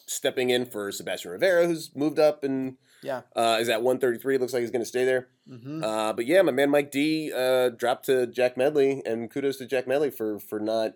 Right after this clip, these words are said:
Speaker 1: you know, for not letting that get into his head that he's
Speaker 2: Yeah.
Speaker 1: lost that many times.
Speaker 2: Especially, I mean, the last match they had was, was by far the greatest margin. The others had been, like, one or two point matches,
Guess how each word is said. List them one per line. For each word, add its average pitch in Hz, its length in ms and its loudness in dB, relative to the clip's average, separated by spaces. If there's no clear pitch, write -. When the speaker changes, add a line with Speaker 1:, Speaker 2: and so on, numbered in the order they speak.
Speaker 1:
you 120 80 -2
know, 98 120 -4
for 117 180 -2
not 127 340 2
letting 120 260 0
that 113 180 0
get 113 120 -2
into 110 160 -8
his 107 100 -6
head 104 220 -2
that 85 100 -12
he's 90 120 -12
Speaker 2:
Yeah. 117 60 -8
Speaker 1:
lost 98 220 -6
that 92 160 -6
many 90 180 -10
times. 92 540 -10
Speaker 2:
Especially, 208 480 0
I - 20 4
mean, 175 140 -2
the 165 80 2
last 160 360 2
match 175 280 -4
they 160 100 -4
had 147 340 2
was, 135 480 -4
was 135 160 -8
by 131 200 0
far 139 280 0
the 139 80 -8
greatest 135 340 -8
margin. 127 480 -8
The - 120 -10
others 123 220 -6
had 127 160 -14
been, 123 180 -8
like, 117 220 -14
one 127 100 -6
or 120 80 -10
two 120 140 -14
point 120 180 -10
matches, 117 440 -12